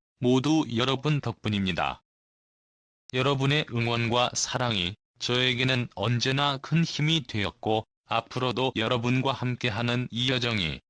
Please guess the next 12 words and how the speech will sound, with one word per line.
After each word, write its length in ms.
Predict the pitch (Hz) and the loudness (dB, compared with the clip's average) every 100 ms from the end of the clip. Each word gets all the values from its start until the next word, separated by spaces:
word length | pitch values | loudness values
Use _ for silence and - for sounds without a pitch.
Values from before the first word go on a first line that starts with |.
| _ | _
더욱 360 | - 110 127 131 | -2 2 2 0
빛나도록 720 | - 127 127 135 123 135 135 _ _ - | -2 0 2 2 2 0 -2 _ _ -10
최선을 680 | - 131 123 - 135 147 | -2 0 2 2 0 0
다할 340 | 143 113 120 113 | -2 -2 -2 -2
것입니다. 680 | 110 98 120 107 82 69 73 _ _ _ _ _ _ _ _ _ _ _ | -2 0 -2 -2 -2 -4 -8 _ _ _ _ _ _ _ _ _ _ _
진심으로 720 | - 131 127 - 139 135 151 | -2 0 2 2 2 2 0
감사드리며 880 | 143 131 120 127 120 107 101 85 64 - _ _ | -2 -4 -2 -2 0 0 0 0 0 -4 _ _
앞으로도 680 | 113 - - 127 120 131 117 | -4 -4 -2 -2 0 0 0
여러분과 560 | 113 127 120 127 131 | 0 0 2 0 0
함께 580 | 127 123 123 - 127 120 | -2 -4 -4 0 0 0
걸어가는 560 | - 123 131 123 139 139 | -2 -2 0 0 0 0
길이 360 | - 92 67 | -2 -2 -4